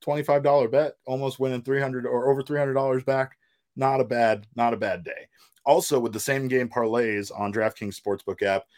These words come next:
uh, if you lose, uh, they have an offer right now that you will be credited a, uh, twenty-five dollars if, if your bet loses. So you bet twenty-five dollars. If it doesn't work out,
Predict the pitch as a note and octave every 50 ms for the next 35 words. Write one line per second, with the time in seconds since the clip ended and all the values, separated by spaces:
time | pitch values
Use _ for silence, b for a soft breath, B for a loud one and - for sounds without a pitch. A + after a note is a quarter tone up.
0 | b b b _ G2 G2 F#2+ F#2 F2+ - A2 G#2 - - G#2 G2+ F#2+ G2 A2 C#3
1 | F#3 C4+ D#4+ B3 G2+ E2 E2 G#2 A#2+ - - - _ _ _ - F#2+ F2+ - G#2
2 | A#2+ B2 A#2 A2 G#2 G#2+ A#2 B2+ - C3 A2 G#2+ G2 F2+ - - B2 C#3 C3+ A#2
3 | G2+ G2+ A#2 - - _ _ _ _ _ C#3+ C#3+ C3+ C3 B2+ - - - C#3 D3+
4 | F3+ G3 D#3 D3 C3+ C3 - - E3 F3+ E3+ C3 G2+ G#2 F#2+ A2 A2+ A#2+ - _
5 | _ _ _ _ _ B2+ C3 C3 C3 B2+ A#2 G2+ A#2+ A#2+ A2+ A2+ A2 - - F#3
6 | G3 G3 - E3+ D#3+ D3+ D3+ D#3 E3 D#3 B2+ A#2 A#2 B2 A#2 - - B2+ C3 C3
7 | C3 C3+ D#3 D#3 - D#3 D3 C#3+ C3 C#3+ D3+ C#3 B2+ A#2 B2+ F3 A3+ - D2+ C#2
8 | D2 - - - A#2 G#2+ A2 G#2+ A2 A2 G#2+ G#2+ G#2+ G#2+ G#2 - _ _ G#2 A2
9 | - - _ - E3 - C#3+ C#3+ - C#3 C3+ B2 C3 B2+ C#3+ F3 E3 C#3+ B2+ G#2+
10 | G2+ G2 F#2+ - G#2 G#2 A#2 A2+ A2+ A#2 A#2+ - B2+ C3+ D#3+ -